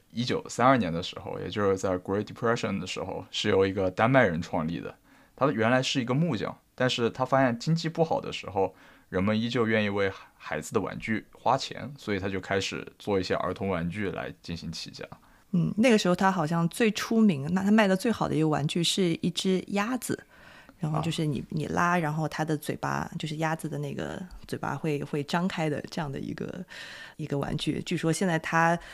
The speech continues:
Speaker 2: 最早发明的那个玩具到现在是一个非常受人追捧的一个收藏品。
Speaker 1: 经典，只能称其为经典。
Speaker 2: 对。然后就是刚刚天讲到他的这位创始人，他的名字叫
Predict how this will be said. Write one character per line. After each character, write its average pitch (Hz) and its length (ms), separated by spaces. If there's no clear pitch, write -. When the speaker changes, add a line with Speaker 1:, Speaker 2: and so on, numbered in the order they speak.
Speaker 2:
最 202 120
早 - 240
发 165 200
明 147 180
的 156 100
那 160 120
个 143 80
玩 135 180
具 156 180
到 151 180
现 160 160
在 156 120
是 151 180
一 143 60
个 147 180
非 160 200
常 143 300
受 156 240
人 143 300
追 175 160
捧 135 280
的 - 200
一 127 100
个 - 80
收 196 180
藏 143 220
品。 - 160
Speaker 1:
经 123 240
典， - 200
只 - 120
能 92 140
称 - 200
其 - 140
为 98 120
经 104 240
典。 - 120
Speaker 2:
对。 - 60
然 175 160
后 220 240
就 214 160
是 190 100
刚 208 140
刚 220 320
天 214 180
讲 185 160
到 147 140
他 170 140
的 175 80
这 180 120
位 175 160
创 170 220
始 - 240
人， 151 160
他 160 140
的 160 40
名 143 140
字 160 140
叫 156 240